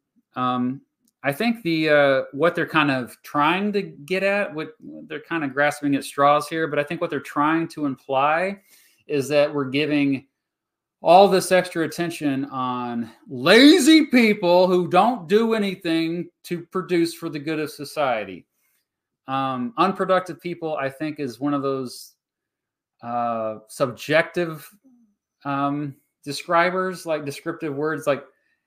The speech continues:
I think everybody produces something of value. It doesn't mean, though, that we can monetize it. So, for example, um, I, I have loved ones that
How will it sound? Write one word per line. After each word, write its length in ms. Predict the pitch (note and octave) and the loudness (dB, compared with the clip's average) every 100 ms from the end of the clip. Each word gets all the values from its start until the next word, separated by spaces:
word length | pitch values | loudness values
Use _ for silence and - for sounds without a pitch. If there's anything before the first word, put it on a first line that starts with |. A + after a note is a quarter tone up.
| _ _ _ _ | _ _ _ _
I 140 | D3+ | 0
think 220 | F#3+ A#3 F3+ | 0 0 0
everybody 440 | F#3 F3+ D3 C#3+ | 0 2 0 0
produces 680 | C#3 B2+ C3+ C3 - B2 - | -2 -6 -6 -6 -10 -12 -10
something 440 | - C#3 C3+ D3 | -6 -6 -4 -4
of 180 | C3 A2 | -4 -6
value. 720 | G2+ A2+ A#2+ C3+ D3 F3 G#3+ G3+ _ _ _ _ _ _ _ - | -2 0 2 0 -2 -4 -6 -8 _ _ _ _ _ _ _ -8
It 160 | D3+ | -2
doesn't 340 | D3+ F3+ F3+ C#3 | 2 2 2 0
mean, 380 | C#3+ D#3 F#3+ G#3 | 2 2 2 4
though, 220 | G#3+ A3 | 4 4
that 120 | F#3 | 0
we 100 | D3+ | -2
can 180 | C#3 A#2+ | -2 -2
monetize 720 | A2+ A#2 D#3 G3+ - A3 A#3+ | -2 0 -2 -2 -2 -2 -2
it. 240 | C#4+ D4 - D3+ - _ | -2 -4 -8 -20 -20 _
So, 500 | - - D#3 D3+ D3+ | -12 0 4 4 2
for 220 | C#3+ E3 | 0 -2
example, 720 | D3 C3+ C#3 D#3 D#3 C3 A#2 C3+ | -2 -2 -2 -2 -2 -4 -4 -6
um, 340 | C3 B2 B2 | -6 -6 -6
I, 540 | C3+ C#3+ D#3+ E3+ E3+ E3+ - - C#3+ | -2 0 2 0 -2 -4 -12 -20 -10
I 160 | B2+ C3+ | -2 0
have 260 | E3+ F3 C#3+ | 2 0 2
loved 200 | C3+ C3 | 0 0
ones 360 | C3 D#3+ F#3 | -2 -2 -4
that 280 | C#3+ C3+ B2+ | -2 -2 -2